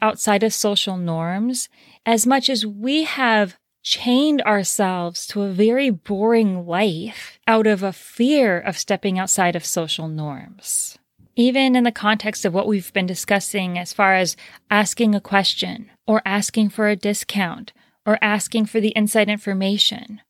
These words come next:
the people around you are glad you asked that question. They are wishing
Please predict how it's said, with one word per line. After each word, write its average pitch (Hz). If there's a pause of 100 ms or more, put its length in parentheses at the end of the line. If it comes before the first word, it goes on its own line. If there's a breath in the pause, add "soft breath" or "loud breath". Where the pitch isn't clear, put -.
(120)
the 208
people 269
around 208
you 269 (120)
are 226
glad 214
you 233
asked 214
that 202
question. 202
They 214
are 202 (240)
wishing 196